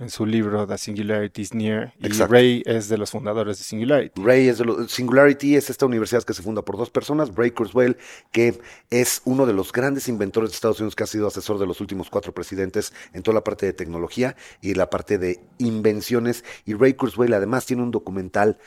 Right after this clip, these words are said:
Speaker 2: eh, muy padre, Reaching Singularity, en donde él trata, él además cree que puede llegar a la vida eterna.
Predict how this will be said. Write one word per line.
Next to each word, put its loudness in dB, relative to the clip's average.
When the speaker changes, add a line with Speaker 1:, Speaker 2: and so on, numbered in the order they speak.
Speaker 2:
eh, -2
muy -4
padre, 2
Reaching -4
Singularity, -4
en -8
donde -4
él 0
trata, -2
él -2
además -4
cree 0
que -4
puede 2
llegar 2
a -4
la 2
vida 0
eterna. -2